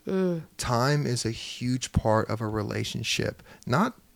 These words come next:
Speaker 2: not just how much time you spend with your partner, but how fast your feelings evolve. You know, that's one thing that we talked about in the beginning of our relationship, because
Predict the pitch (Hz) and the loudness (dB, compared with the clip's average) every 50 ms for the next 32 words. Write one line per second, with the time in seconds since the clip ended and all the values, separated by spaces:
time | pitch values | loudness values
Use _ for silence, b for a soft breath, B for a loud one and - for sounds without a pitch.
0 | _ - 123 139 175 226 226 220 214 220 - - - - - - 165 170 165 147 | _ -4 -2 0 0 0 -2 -2 -2 -2 -2 -4 -6 -6 -2 0 2 2 2 0
1 | - - - - - 147 143 143 139 131 131 - - - - 131 127 131 131 123 | -2 -4 -6 -2 0 2 2 2 0 0 -2 -2 -2 -2 0 0 0 2 0 0
2 | 120 - 135 131 123 - - - 117 113 110 113 135 147 160 165 - _ b b | -2 -2 -2 0 2 2 4 4 4 2 2 0 0 0 0 0 -2 _ b b
3 | b b b b b b b b b 127 127 120 127 165 - - - - - 139 | b b b b b b b b b 2 2 4 4 0 0 0 -2 -4 -4 -2
4 | 131 135 147 143 120 - - - - - b b b b b b b b b b | 0 0 0 0 -2 -2 -6 -6 -8 -10 b b b b b b b b b b
5 | b - 127 135 139 135 120 - - - 117 117 131 143 135 123 120 113 107 104 | b 2 4 6 6 6 4 2 0 -4 -2 0 2 2 2 2 2 2 0 0
6 | - - - - - - _ _ _ _ - - - - 117 107 107 107 101 101 | -2 -2 -4 -4 -6 -8 _ _ _ _ -20 -14 -6 -2 -2 -2 0 0 2 2
7 | 110 62 62 - - - - - - - - - - _ _ _ _ b b b | 2 2 0 -2 -6 -10 -14 -20 -20 -20 -20 -20 -20 _ _ _ _ b b b
8 | b b b - 120 113 110 113 117 123 139 - - 135 127 135 147 147 - 143 | b b b 0 2 4 4 6 6 4 4 2 2 2 2 2 2 2 2 0
9 | 139 135 135 127 117 113 - - 127 135 131 - - 127 123 131 - - 127 117 | 2 2 2 0 0 0 0 -2 -2 -2 0 0 0 0 0 -2 -2 -2 -2 0
10 | 113 110 110 110 113 107 104 107 110 - 117 117 123 123 120 117 110 113 110 110 | 2 2 2 2 2 0 -2 -2 -4 -2 -2 0 0 0 0 0 0 0 0 0
11 | - 104 104 117 117 - - 117 - - - 110 107 107 - - - - - - | -2 0 -2 -2 -2 -2 -4 -4 -4 -4 -2 -2 -4 -4 -6 -6 -8 -6 -2 0
12 | 120 110 113 110 110 - | 2 2 4 2 0 -2